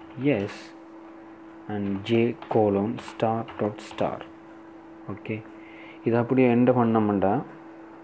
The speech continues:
வைரஸ் ரிமூவ் ஆகும். நான் இதில் வச்சு என்டர் பண்ணலை, சி ப்ளஸ் ப்ளஸில் இம்ப்ளிமெண்ட் பண்ணி அதில் ரன் பண்ணுறேன். ஓகே, சி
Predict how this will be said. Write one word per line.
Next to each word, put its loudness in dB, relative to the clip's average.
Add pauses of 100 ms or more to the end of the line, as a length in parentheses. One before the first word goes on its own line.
(600)
வைரஸ் 4
ரிமூவ் 4
ஆகும். -4 (1120)
நான் 0 (120)
இதில் 4
வச்சு 2
என்டர் 2
பண்ணலை, 0 (380)
சி 0 (160)
ப்ளஸ் 0
ப்ளஸில் -2 (120)
இம்ப்ளிமெண்ட் 2
பண்ணி 0 (200)
அதில் 0
ரன் -2
பண்ணுறேன். -4 (540)
ஓகே, 0 (2750)
சி 2